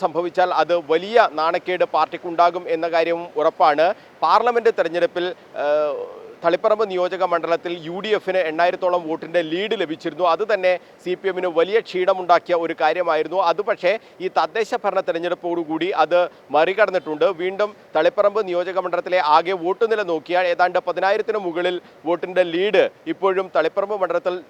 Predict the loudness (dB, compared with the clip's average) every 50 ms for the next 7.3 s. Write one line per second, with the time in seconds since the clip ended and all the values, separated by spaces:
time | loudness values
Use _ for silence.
0 | -8 -8 -6 -2 0 -2 -2 -2 -2 -6 -4 0 2 2 2 2 2 0 0 0
1 | -2 -2 0 0 0 2 2 2 0 0 -2 -4 -8 -8 -4 -4 -2 0 0 0
2 | 0 -2 -4 -4 -4 0 2 2 0 2 0 -4 -4 -2 0 0 0 0 0 -2
3 | -4 -4 -4 -6 -14 -20 -18 -16 -10 -4 -2 -2 -2 -2 -4 -8 -4 0 2 4
4 | 4 4 2 0 0 -2 -2 0 2 0 2 2 2 0 0 0 -4 -4 -2 0
5 | -2 -2 0 -2 -6 -6 -6 -4 -2 -2 -2 -2 0 -2 -2 0 2 2 2 2
6 | 0 -6 -12 -10 -4 -2 0 0 0 _ 2 2 2 2 0 -2 -8 -6 -4 -2
7 | -4 -2 -2 -2 -2 -2